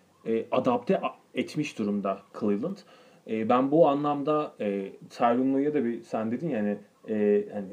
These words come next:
Tyronn Lue mu seti çizecek diye. Tyronn Lue'ya da bir tebrik göndermek gerektiğini düşünüyorum. Hani, e, zamanında çok dalga geçtik kendisiyle ama o da, e, sezon boyunca ve ilerleyen, e, süreçte kendisini geliştirdi ve takım kurgusu anlamında,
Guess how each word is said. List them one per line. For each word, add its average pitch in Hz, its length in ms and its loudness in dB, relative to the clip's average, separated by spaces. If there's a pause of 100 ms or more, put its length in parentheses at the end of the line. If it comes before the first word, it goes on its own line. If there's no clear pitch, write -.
(200)
Tyronn 123 320 4
Lue 139 80 0
mu 135 60 -2
seti 120 300 -4
çizecek 101 540 -4
diye. 175 100 0
Tyronn 120 360 2
Lue'ya 131 200 2
da 131 120 0
bir 127 80 -8
tebrik 127 340 -2
göndermek 127 580 0
gerektiğini 127 480 -2
düşünüyorum. 120 420 -4
Hani, 101 180 -2 (380)
e, 104 220 0
zamanında 120 440 0
çok 135 220 -8
dalga 131 240 6
geçtik - 340 -4
kendisiyle 110 500 -2
ama 190 200 2
o 131 100 2
da, 147 180 2 (440)
e, 107 600 0 (300)
sezon 127 580 0 (220)
boyunca 120 640 2
ve 110 120 2
ilerleyen, 117 640 0 (380)
e, 101 140 -6
süreçte 123 640 0
kendisini 113 500 -4
geliştirdi 120 500 0
ve 170 100 0
takım 135 300 -6
kurgusu 120 600 -2
anlamında, 127 640 0